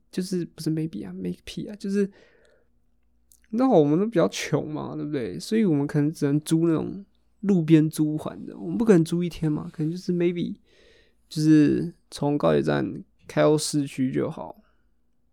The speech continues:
那你就不需要租一天，因为租一天下来，虽然说可能才两千多或一千多这样，不过这个开销也算有点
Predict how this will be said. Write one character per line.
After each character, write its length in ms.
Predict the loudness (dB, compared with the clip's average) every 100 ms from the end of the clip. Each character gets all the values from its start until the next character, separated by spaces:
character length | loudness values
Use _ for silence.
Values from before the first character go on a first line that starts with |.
| _
那 540 | 4 4 4 -2 -8 -14 _ _ _ _ _ _ _
你 160 | -4 0
就 120 | 0
不 100 | 0
需 80 | 2
要 80 | 2
租 180 | 0 -2
一 40 |
天， 120 | -2 -2
因 40 |
为 60 | -2
租 220 | -2 -2
一 20 |
天 160 | -2 0
下 160 | 0
来， 80 | 0
虽 160 | -2 -2
然 100 | 0
说 140 | -2
可 140 | -4
能 180 | -6 -6
才 340 | -6 -8 -8 -8 -12 _ _ _ _ _ _ _ _ _ _ _ _ _ -20 -20 _ _ _ _ _ _ _ _ _ -6
两 220 | -2 0
千 280 | 4 4 4
多 360 | 4 2 2 -2 -10 _ _ _
或 120 | 2
一 100 | 4
千 220 | 4 2 0
多 240 | -2 -6
这 120 | -8
样， 200 | -10 -12 -18 _
不 100 | -8
过 140 | -2 0
这 120 | 2
个 60 | 2
开 160 | 2
销 220 | 2 2
也 80 | 0
算 180 | -2 -4
有 120 | -4
点 120 | -8